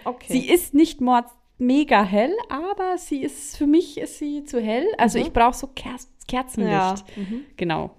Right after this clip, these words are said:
Speaker 2: Und dann einigen wir uns immer auf Kerzen. Aber es ist noch zu warm für zwölf Teelichter.
Speaker 1: Und die Decke dazu. Eine Kuscheldecke, und da wird's einem
Speaker 2: Immer.
Speaker 1: schon ein wenig warm, ne? Ja, verstehe
Speaker 2: Immer
Speaker 1: ich.
Speaker 2: Decke. Lange Kleidung. Also lange
Speaker 1: Ja,
Speaker 2: Hose
Speaker 1: eh klar.
Speaker 2: natürlich.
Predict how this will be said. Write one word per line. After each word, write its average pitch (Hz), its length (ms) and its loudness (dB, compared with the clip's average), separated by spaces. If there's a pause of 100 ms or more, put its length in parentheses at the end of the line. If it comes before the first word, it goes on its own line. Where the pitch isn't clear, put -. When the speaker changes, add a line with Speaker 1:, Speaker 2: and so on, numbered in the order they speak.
Speaker 2:
Und 202 160 -2
dann 196 140 4
einigen 214 360 2
wir 208 140 0
uns 202 100 -6
immer 202 140 -2
auf 196 140 -6
Kerzen. 165 520 -6 (140)
Aber 180 180 2
es 180 100 -2
ist 185 120 -6
noch 190 180 -2
zu 180 180 -8
warm 156 260 -2
für 151 360 -8
zwölf 156 360 0
Teelichter. 156 580 -2 (1400)
Speaker 1:
Und 254 160 2
die 262 100 0
Decke 247 340 4
dazu. 202 520 -4 (180)
Eine 220 100 -4
Kuscheldecke, 254 680 -4
und 240 80 -4
da 233 120 -4
wird's 254 200 -4
einem 220 180 4
Speaker 2:
Immer. 277 80 6
Speaker 1:
schon 196 80 6
ein 147 100 2
wenig 240 140 -2
warm, 262 340 -6
ne? 202 240 -6
Ja, 208 300 -4
verstehe 208 260 0
Speaker 2:
Immer 226 200 6
Speaker 1:
ich. - 60 -4
Speaker 2:
Decke. 143 360 -6
Lange 175 360 4
Kleidung. 240 540 4 (800)
Also 185 220 6
lange 160 300 0
Speaker 1:
Ja, 156 160 2
Speaker 2:
Hose 233 160 2
Speaker 1:
eh - 40 6
klar. 285 120 4
Speaker 2:
natürlich. 294 480 0